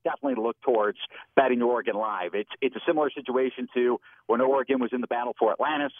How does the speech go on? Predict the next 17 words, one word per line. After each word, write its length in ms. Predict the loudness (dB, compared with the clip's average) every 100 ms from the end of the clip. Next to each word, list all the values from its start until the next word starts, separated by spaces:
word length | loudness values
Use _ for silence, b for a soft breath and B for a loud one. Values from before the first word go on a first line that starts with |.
| -4
and 120 | 0
they 80 | 2
were 120 | 0
down 280 | -2 -4 -8 _ _
nineteen 440 | -4 -2 0 -2 0
points 300 | 2 2 2
in 80 | -2
the 60 | 0
second 240 | -2 0
half 280 | 0 0 -2 -6 B B 4
against 320 | 6 4 2
Seton 240 | -4 -2 0
Hall, 360 | 2 4 2 -4 b 2
when 140 | 4
they 80 | 6
were 120 | 4
down 280 | 0 -2